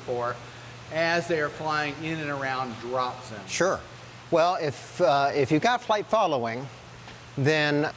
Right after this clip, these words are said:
Speaker 2: the, uh, A T C facility that you're talking to, if you're flying near an active drop zone, uh, jump pilots are required to advise controllers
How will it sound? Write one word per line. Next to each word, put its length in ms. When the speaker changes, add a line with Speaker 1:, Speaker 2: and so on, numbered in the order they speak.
Speaker 2:
the, 420
uh, 220
A 140
T 200
C 220
facility 800
that 180
you're 100
talking 480
to, 320
if 220
you're 100
flying 680
near 440
an 180
active 320
drop 260
zone, 400
uh, 220
jump 260
pilots 320
are 80
required 460
to 140
advise 680
controllers 920